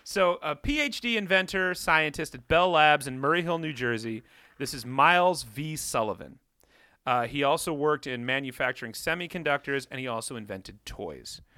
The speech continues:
So the Chinese invention was once again patented in the U S in nineteen forty-six. So here we are, nineteen forty-six, World War Two is done,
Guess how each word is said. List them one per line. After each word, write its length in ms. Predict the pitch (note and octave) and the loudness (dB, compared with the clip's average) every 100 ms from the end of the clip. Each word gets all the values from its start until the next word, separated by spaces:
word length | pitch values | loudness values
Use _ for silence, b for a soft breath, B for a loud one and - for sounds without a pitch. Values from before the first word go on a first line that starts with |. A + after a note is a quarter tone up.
| b b b | b b b
So 400 | - G3+ F3+ F3 F3 | -4 4 6 6 2
the 100 | D#3+ | -2
Chinese 320 | A3+ G#3 G#3 | 2 2 0
invention 360 | F#3+ F#3 F#3 F3+ | -2 -2 -2 -4
was 140 | D3+ | -2
once 180 | D#3 F3 | -2 -2
again 240 | E3 D#3+ D3 | 0 -2 2
patented 520 | D#3+ E3+ D#3+ E3+ D#3 | 2 2 -2 -6 -6
in 260 | - D#3+ D#3+ | -6 -6 -6
the 80 | |
U 280 | D3+ G#2 G#2+ | -8 -4 4
S 320 | G3 G3+ - - | 4 4 -2 -10
in 140 | C3+ B2+ | -10 -8
nineteen 340 | C#3 C#3 C3+ | -6 -6 -10
forty-six. 500 | A#2 A#2 A2 - - | -6 -6 -6 -14 -16
So 60 | - | -12
here 200 | F3+ B3 | -6 -4
we 160 | A#3 | -2
are, 380 | F#3+ F3 E3+ D#3+ b b b | 2 4 4 2 b b b
nineteen 380 | C#3 G3+ G#3+ G3+ | 2 4 4 -2
forty-six, 600 | F#3 E3 D#3 D#3 D3 - | -4 -4 -4 -6 -6 0
World 200 | G#3+ A3 | 2 4
War 140 | G3+ | 2
Two 220 | - E3 | 0 -4
is 120 | D3 A#2+ | -4 -2
done, 400 | C3 B2+ B2 | 0 0 -2